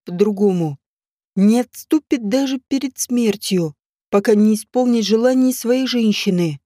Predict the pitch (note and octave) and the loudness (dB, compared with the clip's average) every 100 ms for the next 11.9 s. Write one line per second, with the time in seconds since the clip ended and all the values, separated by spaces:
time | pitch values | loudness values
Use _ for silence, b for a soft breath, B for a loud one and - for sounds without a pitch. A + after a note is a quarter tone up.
0 | _ _ _ _ _ - F#3+ G#3+ C4 C4 | _ _ _ _ _ -6 0 2 2 -2
1 | - - G#3 D#3+ _ _ _ _ D4 D4 | -8 -2 -2 -2 _ _ _ _ 0 0
2 | G#3+ G3+ A3 F#3+ F3+ F3+ A#3 B3+ A3+ B3 | -2 0 2 2 0 0 0 0 0 -4
3 | - A#3+ A#3+ A3 F#3 F#3 E3 D3 _ _ | -2 -2 0 0 2 0 0 -6 _ _
4 | _ _ _ _ _ F#3 F#3 G#3 A#3+ C4 | _ _ _ _ _ -4 2 2 4 2
5 | C#4+ B3 C4+ - B3 C4+ - C4+ A3+ G3+ | 0 -2 -4 -4 -6 -4 -4 -6 -2 -2
6 | F#3 - - A#3 - G#3+ - - - - | -2 -10 -4 -4 -4 -10 -12 -4 -4 -4
7 | - G3 D3+ - _ _ _ _ _ _ | -4 -4 -4 -12 _ _ _ _ _ _
8 | _ _ F#3 E3+ G#3 A3+ F#3+ A3 A#3 C4 | _ _ -6 2 2 2 0 0 2 2
9 | A#3 G3 F3 G3 F#3 E3 C#3+ _ _ _ | 2 2 2 0 2 -2 -4 _ _ _
10 | _ _ _ _ G#3 G#3 F#3 B3 B3+ G#3 | _ _ _ _ 0 2 2 0 0 0
11 | - - G3 F3 G#3 - G#3 F#3 | -2 -4 -4 -2 -2 0 0 -2